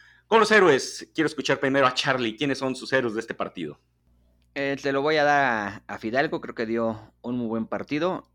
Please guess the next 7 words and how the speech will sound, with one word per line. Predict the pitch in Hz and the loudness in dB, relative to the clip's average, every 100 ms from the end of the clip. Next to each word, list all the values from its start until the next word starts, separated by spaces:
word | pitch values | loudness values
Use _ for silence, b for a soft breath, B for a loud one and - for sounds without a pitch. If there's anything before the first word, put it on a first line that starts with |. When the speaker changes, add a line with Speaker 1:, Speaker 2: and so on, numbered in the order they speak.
| - | -10
Speaker 2:
y | 113 | -10
también | - 104 113 113 113 113 | -6 -6 -4 -4 -2 -4
a | 98 95 92 - | -4 -6 -8 -8
Ochoa, | 98 - 160 196 170 - | -10 -4 -2 -2 -4 -14
eh, | - - 165 180 | -16 -16 -16 -16
partes | - - - | -12 -12 -10
iguales. | 214 160 214 190 | -6 -6 -6 -10